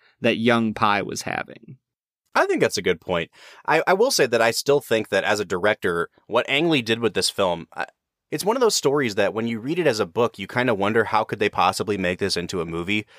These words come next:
Speaker 2: And it takes someone that's as visionary as Ang Lee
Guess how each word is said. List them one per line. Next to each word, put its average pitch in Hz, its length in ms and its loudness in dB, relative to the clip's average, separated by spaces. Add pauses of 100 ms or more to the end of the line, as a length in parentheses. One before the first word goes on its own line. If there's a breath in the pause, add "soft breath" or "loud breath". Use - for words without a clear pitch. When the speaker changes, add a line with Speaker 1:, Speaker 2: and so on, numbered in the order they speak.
(400 loud breath)
Speaker 2:
And 135 120 2
it 147 120 2
takes - 260 0
someone 156 460 2
that's 117 260 0
as 113 220 0
visionary 92 840 -2
as 95 280 0
Ang 98 260 -2
Lee 87 300 -6